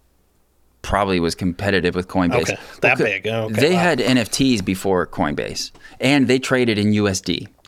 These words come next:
Speaker 1: So, and they had their own token. So I'd say they're bigger than Coinbase.
Speaker 2: Oh, wow.
Speaker 1: I don't know
Speaker 2: Okay,
Speaker 1: about
Speaker 2: that's a
Speaker 1: it
Speaker 2: big deal.
Speaker 1: in terms of, uh, market cap.
Speaker 2: Now, why did they collapse? Just 'cause the price of crypto died and nobody's buying it, or?
Speaker 1: No, they did it. I mean, it was,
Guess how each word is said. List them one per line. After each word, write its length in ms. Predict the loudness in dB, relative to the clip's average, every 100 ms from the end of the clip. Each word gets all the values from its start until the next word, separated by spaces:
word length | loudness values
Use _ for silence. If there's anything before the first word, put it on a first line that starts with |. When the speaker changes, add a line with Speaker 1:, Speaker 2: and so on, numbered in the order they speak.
| _
Speaker 1:
So, 240 | -2 0 2
and 140 | 2
they 80 | 2
had 160 | 2 2
their 120 | 2
own 140 | 2
token. 440 | 2 0 -2 -6 -8
So 240 | -2 -2 0
I'd 180 | -2 -2
say 140 | 0 0
they're 160 | 0
bigger 240 | 0 -2 -4
than 100 | -6
Coinbase. 480 | -8 -6 -6 -6 -12 -4
Speaker 2:
Oh, 100 | -2 -2
wow. 260 | -2 -2
Speaker 1:
I 140 | 0 2
don't 160 | 2
know 100 | 2
Speaker 2:
Okay, 80 | 2
Speaker 1:
about 140 | 2 2
Speaker 2:
that's 60 | 2
a 40 |
Speaker 1:
it 40 | -2
Speaker 2:
big 100 | -2
deal. 120 | -2
Speaker 1:
in 60 |
terms 300 | 0 0 0
of, 240 | 0 -2 0
uh, 380 | 2 2 0 -4 -14 _ _ _
market 340 | 0 0 -2 -4
cap. 320 | -2 -2 -4 -2
Speaker 2:
Now, 120 | 2
why 120 | 2
did 140 | 2 2
they 120 | 2
collapse? 360 | 2 0 0
Just 180 | -4 -4
'cause 120 | -4
the 100 | -4
price 260 | -4 -6 -4
of 60 | -6
crypto 380 | -2 0 0 -4 -6
died 320 | -2 0 0
and 280 | 0 -4 -4
nobody's 300 | -6 -6 -6
buying 300 | -4 -4 -2
it, 100 | -2
or? 140 | -4 -4 0
Speaker 1:
No, 420 | 2 2 -2 -4
they 180 | 0 2
did 160 | 4 2
it. 160 | 0
I 60 | 2
mean, 160 | 2 4
it 40 |
was, 180 | 2